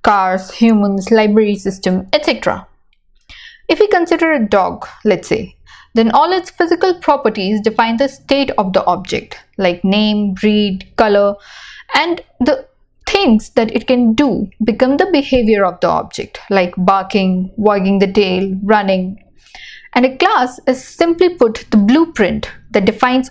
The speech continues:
all these states and properties the object can have. So object is simply put the instance or result of a class. And a class can have multiple objects. The syntax for defining a class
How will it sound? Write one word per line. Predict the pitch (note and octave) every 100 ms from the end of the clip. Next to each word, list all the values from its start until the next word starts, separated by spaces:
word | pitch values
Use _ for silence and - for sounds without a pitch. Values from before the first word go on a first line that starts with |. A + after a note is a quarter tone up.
| _
all | C#4 E4+ F4+
these | D#4+ D4
states | - B3+ A3+ G#3+ -
and | A3+ A3
properties | A3 C4+ C4+ A3+ F3+ E3+ F#3+
the | - G#3 G#3
object | F#3 F#3+ F#3+ -
can | G#3
have. | - F3 - - _ _ _ - - - - _
So | - -
object | E4+ G4 C4+ A3 G#3+ - _ -
is | C#4 C#4 - - _ _
simply | - - D4+ D4+ D#4
put | A#3 G3+
the | A#3+ -
instance | C4+ D4+ - G#3+ E3+ F#3 - -
or | C4
result | B3 G3 F3+ F3
of | F#3
a | -
class. | - A3+ - - - _ _ _ _ - - _
And | - G#3+
a | G#3+
class | D#4 D#4+ G#3+ A3
can | - A#3 A3
have | A3+ G#3+ D#4+ - _
multiple | G#3 G3 F#3+ F#3+
objects. | E3 G#3+ - - - - _ _ _ _ _ _ _ _ _ _ _ _
The | A3 B3
syntax | G#4+ G#4 G#3+ G#3+ -
for | B3
defining | A#3 C4 C#4 D4
a | C#4+
class | C#4 E4 G3+ G#3+